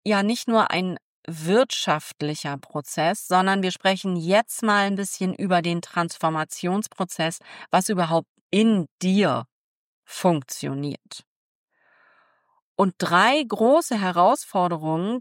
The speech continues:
die dich auf diesem Weg erwarten und auch immer wieder kommen, das ist nicht so, dass wenn ich da einmal drüber weg bin, dann kommt es nie wieder. Nein,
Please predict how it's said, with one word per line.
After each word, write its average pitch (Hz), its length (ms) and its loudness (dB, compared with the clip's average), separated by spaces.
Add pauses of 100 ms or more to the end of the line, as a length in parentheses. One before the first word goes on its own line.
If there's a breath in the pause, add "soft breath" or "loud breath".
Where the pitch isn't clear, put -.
die 175 140 -6
dich 254 300 -2
auf 180 140 -2
diesem 226 440 -2
Weg 240 320 -2
erwarten 170 880 -2 (1400)
und 247 240 4
auch 208 240 2 (140)
immer 262 520 2
wieder 202 480 0
kommen, 131 580 -6 (240)
das 180 160 -2
ist - 240 -4
nicht 262 240 0
so, 254 200 4
dass 226 200 0
wenn 202 140 -2
ich 202 100 -4
da 190 180 -2
einmal 220 320 0
drüber 190 300 -2
weg 214 180 -4
bin, 196 120 -4
dann 180 120 -4
kommt 185 220 -6
es 180 140 -12
nie 170 160 -6
wieder. 160 280 -4
Nein, 151 680 -4